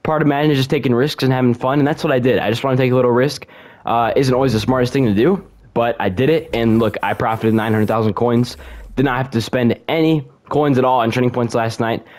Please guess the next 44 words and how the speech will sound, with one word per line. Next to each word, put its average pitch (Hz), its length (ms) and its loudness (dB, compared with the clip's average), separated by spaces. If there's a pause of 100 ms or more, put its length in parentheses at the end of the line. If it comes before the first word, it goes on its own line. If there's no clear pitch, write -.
(160)
I - 100 -2
was 104 140 0
able 107 120 2
to 107 60 2
make 104 240 0
all 127 160 2
that 123 240 -2
purely 139 400 2
from 127 200 0
those 113 160 0
cards 120 260 -2
that 113 100 0
I 110 60 0
earned 110 380 0
just 123 180 0
from 120 120 0
playing 113 200 0
the 107 80 2
solo. 107 360 2
So 110 380 0 (260)
that 160 140 2
was 139 200 0
really, 147 280 4
really, 135 320 4
really 139 280 4
worth 131 220 2
it 135 60 0
in 127 60 2
my 131 120 0
opinion. 139 440 0 (380)
Uh, 117 280 2
we 160 120 4
have 180 140 2
not 156 180 0
gotten 139 160 0
a 120 40 2
big 127 120 2
animation 117 380 0
yet, 82 80 -2
and 92 100 -2
I 95 80 -2
don't 95 220 0
know 98 100 2
why. 82 240 0